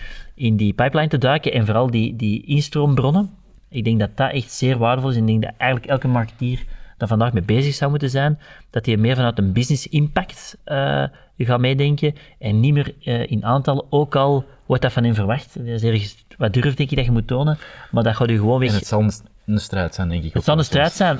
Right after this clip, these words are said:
Speaker 1: in sommige gevallen, maar het gaat u wel, eh, zowel voor uzelf als voor de organisatie, als voor het salesteam, gaat u dat op een veel hoger niveau brengen. Ehm, en gaat ervoor zorgen dat je uw aantallen sterk naar beneden kunt trekken en uiteindelijk de impact op de business kunt, eh, kunt gaan verhogen.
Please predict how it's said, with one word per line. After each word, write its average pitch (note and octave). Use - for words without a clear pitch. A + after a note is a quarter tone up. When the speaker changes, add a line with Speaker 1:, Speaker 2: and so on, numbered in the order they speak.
Speaker 1:
in C3
sommige D3
gevallen, C3
maar A#2+
het -
gaat C3+
u A2+
wel, C3+
eh, A2+
zowel B2
voor B2
uzelf B2
als C3+
voor C3
de A2+
organisatie, G#2+
als -
voor A2
het -
salesteam, D3
gaat A#2+
u A2+
dat G#2+
op G2+
een A2
veel A#2+
hoger A#2+
niveau G#2+
brengen. C3
Ehm, G2
en A2+
gaat A2+
ervoor G#2
zorgen A2+
dat A#2
je G2+
uw A2+
aantallen A2+
sterk -
naar G#2
beneden G2
kunt A2+
trekken -
en G#2
uiteindelijk C3
de G2+
impact A#2
op G2+
de G2
business G#2
kunt, F#2+
eh, G2
kunt G#2+
gaan G2+
verhogen. A2